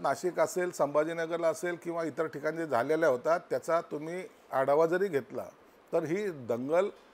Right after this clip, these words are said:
सुनियोजित केल्या गेली होती आणि असा प्रकार या विधानसभेच्या वेळेला सुद्धा काही लोक करणार आहेत, याची माहिती आमच्याकडे आहे, हे मी वारंवार सांगतोय. आणि ही निवडणूक सहजासहजी महायुतीने जिंकू नये हा त्यांच्या मागचा डाव आहे.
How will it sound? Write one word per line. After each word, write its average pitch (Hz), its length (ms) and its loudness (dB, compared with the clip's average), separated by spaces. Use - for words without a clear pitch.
सुनियोजित 190 640 0
केल्या 185 200 4
गेली 170 220 0
होती 123 300 -2
आणि 156 180 -2
असा 156 220 2
प्रकार 180 400 0
या 165 240 4
विधानसभेच्या 151 720 0
वेळेला 151 320 0
सुद्धा 160 260 -4
काही 151 280 0
लोक 143 160 -4
करणार 147 460 0
आहेत, 170 220 4
याची 165 280 -6
माहिती 139 360 -2
आमच्याकडे 147 360 -2
आहे, 151 300 2
हे 160 80 0
मी 160 200 -2
वारंवार 139 420 4
सांगतोय. 135 480 0
आणि 185 380 2
ही 208 160 4
निवडणूक 170 460 4
सहजासहजी 170 920 6
महायुतीने 170 520 2
जिंकू 151 440 -2
नये 202 280 -4
हा 156 180 2
त्यांच्या 165 320 -2
मागचा 156 260 -4
डाव 123 300 4
आहे. 82 100 -8